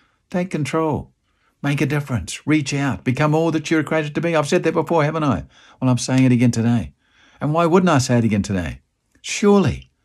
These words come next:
You get one life. It'll be over like that. Enjoy it. Make a difference. Change lives. Change yourself.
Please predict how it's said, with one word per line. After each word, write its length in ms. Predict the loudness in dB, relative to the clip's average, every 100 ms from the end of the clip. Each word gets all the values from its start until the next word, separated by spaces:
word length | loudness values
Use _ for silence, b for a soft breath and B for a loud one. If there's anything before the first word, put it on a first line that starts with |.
| _ _ _ _ _ _ _ _ _
You 100 | -6
get 140 | -2
one 160 | 2 4
life. 320 | 2 0 -10 _ _ _ -12 -12 _ _ -12
It'll 100 | -10
be 120 | -6
over 380 | -4 -2 -2 -6 -10 _ -12
like 340 | -12 -12 -16
that. 280 | -20 -20 -20 _ _ _ _ _ _ _ _ _ -10
Enjoy 400 | -8 -4 -2 -2
it. 140 | -4 -8
Make 260 | -4 -4 -2
a 20 |
difference. 400 | -6 -6 -6 -8
Change 420 | -4 -2 -2 -2
lives. 300 | -6 -6 -10
Change 320 | -4 -2 0
yourself. 520 | -2 -6 -8 -10 -14